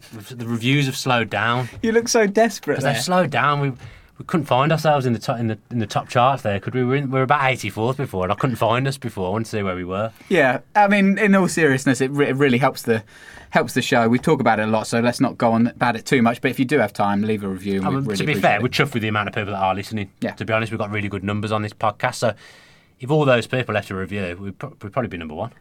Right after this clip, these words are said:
Speaker 2: And it looks like I might make it to the start of the season.
Speaker 1: Mm. We've met, we'll, me, Rollo and Matt will talk about it tomorrow. We'll have a Tom Julian meeting.
Speaker 2: All right.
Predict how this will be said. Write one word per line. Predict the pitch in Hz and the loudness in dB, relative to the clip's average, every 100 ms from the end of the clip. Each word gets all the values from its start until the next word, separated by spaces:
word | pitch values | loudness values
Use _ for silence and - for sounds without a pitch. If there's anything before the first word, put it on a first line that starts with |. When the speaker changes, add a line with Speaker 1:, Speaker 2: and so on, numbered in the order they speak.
| - | -6
Speaker 2:
And | 143 | -2
it | 143 | 2
looks | 143 233 - | 2 2 -2
like | 107 101 139 | -4 -4 -2
I | 139 | 0
might | 135 139 | 2 2
make | 139 151 151 | 2 0 -2
it | 135 | -4
to | 139 | -2
the | 135 | 0
start | - 143 | 2 2
of | |
the | 135 | 2
season. | 139 175 240 131 92 _ _ _ _ - | -2 0 0 -2 -6 _ _ _ _ -20
Speaker 1:
Mm. | 78 71 69 - _ _ _ _ _ _ - | -20 -18 -18 -20 _ _ _ _ _ _ -16
We've | 95 | -12
met, | 98 92 62 107 | -10 -12 -14 -14
we'll, | 98 101 | -14 -10
me, | 104 98 | -8 -6
Rollo | 90 85 82 | -4 -6 -6
and | 82 | -8
Matt | 87 | -10
will | |
talk | - 87 80 | -10 -14 -8
about | 90 85 | -6 -6
it | 90 | -6
tomorrow. | 95 90 92 - - - | -8 -6 -6 -10 -20 -10
We'll | 98 | -8
have | 87 | -8
a | |
Tom | 85 98 90 | -8 -10 -8
Julian | 87 87 82 | -8 -8 -10
meeting. | 85 87 - 95 - _ _ - | -12 -12 -12 -12 -12 _ _ -4
Speaker 2:
All | 120 | 0
right. | 110 98 | 0 0